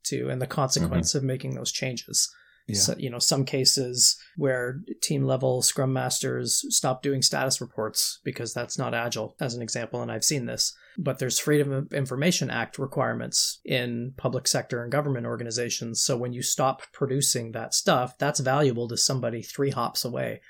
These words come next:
Speaker 1: And eventually some leader's gonna get a report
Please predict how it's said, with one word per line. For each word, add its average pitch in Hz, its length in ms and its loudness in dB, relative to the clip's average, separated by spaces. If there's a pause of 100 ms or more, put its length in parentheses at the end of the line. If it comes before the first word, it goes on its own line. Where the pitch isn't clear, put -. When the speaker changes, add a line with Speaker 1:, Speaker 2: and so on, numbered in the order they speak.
(140)
Speaker 1:
And 120 120 -2
eventually 139 540 4
some 135 260 4
leader's 127 460 2
gonna 120 240 -2
get 123 180 0
a 113 40 -4
report 127 540 2